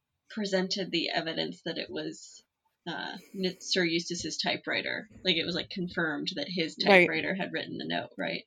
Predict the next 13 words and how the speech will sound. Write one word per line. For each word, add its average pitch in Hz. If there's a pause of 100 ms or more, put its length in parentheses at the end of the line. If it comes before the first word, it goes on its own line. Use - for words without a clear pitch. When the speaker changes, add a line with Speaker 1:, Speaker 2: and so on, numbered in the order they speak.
Speaker 2:
Right. 202 (840)
So 220
Mister 226
Chitterwick 202
does 190
point 185
out 185
at -
one 190
point, 185
he's 196
like, 185 (400)
"Sh-, -